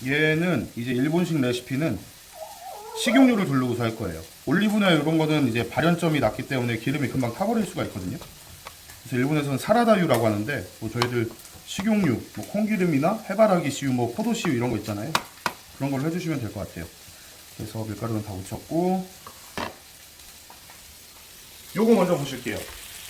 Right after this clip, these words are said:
요거 지금 기름 하나도 안 둘렀는데 닭고기 그 껍질에서 나오는 지금 기름으로 그렇게 익혀지고 있는 거거든요.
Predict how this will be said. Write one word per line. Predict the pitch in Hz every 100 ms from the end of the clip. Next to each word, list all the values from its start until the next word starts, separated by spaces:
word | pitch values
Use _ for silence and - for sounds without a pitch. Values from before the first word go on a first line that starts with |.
| - 147
요거 | 165
지금 | 165 151
기름 | 175 175
하나도 | 185 240 135
안 | 127
둘렀는데 | 143 123 120 160 98 - - - - - - -
닭고기 | - 135 160 143 127
그 | - -
껍질에서 | 208 233 208 156 117
나오는 | 117 113
지금 | 110 104 - 107
기름으로 | - 143 135 110
그렇게 | 107 98 113 101
익혀지고 | 104 - 131 117 107
있는 | 104
거거든요. | 107 98 92 127